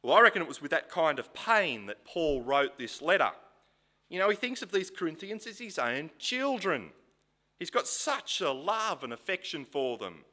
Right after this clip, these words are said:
And now Paul's great desire is that they would return the affection that he has for them, that they let him inside their hearts,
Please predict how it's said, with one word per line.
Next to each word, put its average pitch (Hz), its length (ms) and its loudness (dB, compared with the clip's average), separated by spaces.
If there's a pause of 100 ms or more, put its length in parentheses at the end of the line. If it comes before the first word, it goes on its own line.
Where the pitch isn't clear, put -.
(720)
And 104 120 -16
now 170 240 6
Paul's 165 500 -2
great 156 400 -4
desire 120 640 0 (480)
is 104 160 -14
that - 120 -16
they 156 180 2
would 139 180 -6
return 151 640 0
the 110 100 -8
affection - 480 -4
that 101 140 -12
he 160 220 -8
has 107 360 -6 (280)
for - 180 -10
them, 107 420 -2 (1000)
that 139 280 2
they 160 200 6
let 165 260 2
him 175 340 -6
inside 135 600 0
their 110 200 -4 (100)
hearts, - 640 -4